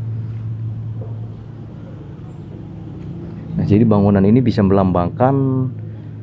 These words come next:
eh, masjid ya, teman-teman. Itu di sebelah sana wihara nih.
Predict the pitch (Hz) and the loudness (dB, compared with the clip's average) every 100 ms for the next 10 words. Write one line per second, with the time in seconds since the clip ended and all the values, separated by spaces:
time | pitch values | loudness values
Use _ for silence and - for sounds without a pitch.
0 | - - - 95 95 92 101 104 - 110 | -14 -14 -2 2 2 2 2 0 0 2
1 | 101 101 92 92 113 110 113 110 98 113 | 2 0 0 2 2 2 4 4 2 2
2 | 98 92 107 104 104 98 95 98 95 | 2 2 2 4 2 2 2 2 0